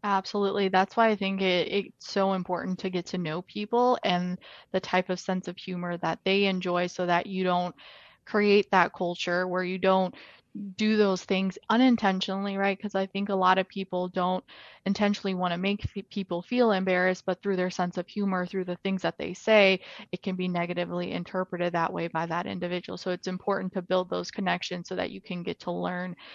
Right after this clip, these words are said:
you know, what everyone likes, what type of personalities mesh well, and things like that. Jessica, how do people typically respond to these fears in the workplace?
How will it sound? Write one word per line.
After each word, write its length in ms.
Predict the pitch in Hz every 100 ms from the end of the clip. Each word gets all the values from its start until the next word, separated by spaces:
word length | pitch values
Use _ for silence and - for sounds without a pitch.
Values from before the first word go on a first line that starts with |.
| - -
you 80 | 185
know, 100 | 175
what 160 | 180 185
everyone 460 | 180 185 170 175
likes, 420 | 202 214 208 -
what 180 | 185 180
type 200 | - 170
of 100 | 180
personalities 760 | - 185 196 185 196 196 196 196
mesh 260 | 190 190 -
well, 240 | 185 175
and 140 | 175
things 240 | - 180 -
like 180 | 160 -
that. 300 | 170 165 170 - _ _ _ _
Jessica, 280 | 277 - 262
how 260 | - 233
do 160 | 311 381
people 380 | - 269 277 240
typically 420 | 214 233 220 208
respond 560 | 190 185 - 180 190
to 100 | -
these 300 | 185 185 180
fears 440 | - 185 170 170 -
in 140 | 185
the 80 | 180
workplace? 720 | - 180 - 202 - - -